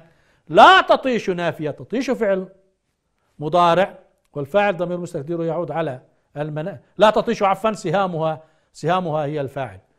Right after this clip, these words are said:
إن المنايا لا تطيش سهامها، سهامها هي فاعل تطيش.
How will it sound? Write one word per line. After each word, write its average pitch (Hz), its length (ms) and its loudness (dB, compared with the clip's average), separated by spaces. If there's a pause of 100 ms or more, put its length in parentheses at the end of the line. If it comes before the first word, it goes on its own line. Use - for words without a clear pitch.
(500)
إن 220 320 -2
المنايا 170 960 -2
لا 233 240 4
تطيش 202 500 -6
سهامها، 147 640 -8
سهامها 135 500 -12
هي 127 200 -14
فاعل 110 280 -20
تطيش. 98 400 -20